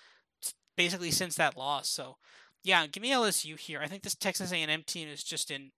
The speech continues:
in, in, in real big trouble right now. So, so give me L S U minus ten. It's a bit iffy because they could be looking ahead to, to Georgia next week, but I think L S U can get the job done here against Texas A and M.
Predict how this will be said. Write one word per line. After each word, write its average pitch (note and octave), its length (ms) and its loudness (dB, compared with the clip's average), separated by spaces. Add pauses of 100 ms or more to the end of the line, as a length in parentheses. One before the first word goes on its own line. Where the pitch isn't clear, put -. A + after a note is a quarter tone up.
in, D3+ 220 -8
in, D3+ 240 -14
in D#3+ 260 -8
real D3+ 400 -2
big C#3+ 240 -8
trouble C#3 320 -6
right C#3 220 -10
now. C3+ 240 -12 (400)
So, C3 320 -4 (100)
so - 140 -6
give G3 100 -6
me G3+ 120 2
L F3+ 120 4
S - 140 2
U E3+ 100 -6
minus D#3 320 -2
ten. C#3 320 -4 (260)
It's F3+ 240 -6
a G3+ 40 -4
bit A3 280 2
iffy G3+ 400 -2
because F3+ 380 0 (320)
they E3+ 80 -4
could F#3 140 -4
be F3 80 -6
looking F3 240 -6
ahead E3+ 240 4
to, D3 320 0
to - 160 -14
Georgia D#3+ 320 -4
next C#3+ 240 -6
week, C3+ 160 -10 (100)
but C#3 160 -4 (640)
I - 40 4
think G3+ 280 0
L E3+ 120 4
S E3 100 0
U F3+ 80 -6
can - 180 -20
get E3 120 -2
the - 40 -18
job C#3+ 300 0
done C#3 120 -10
here D3 160 -14
against C3 280 -10
Texas C#3+ 300 -6
A D3 40 -8
and C3 140 -6
M. C3+ 140 -12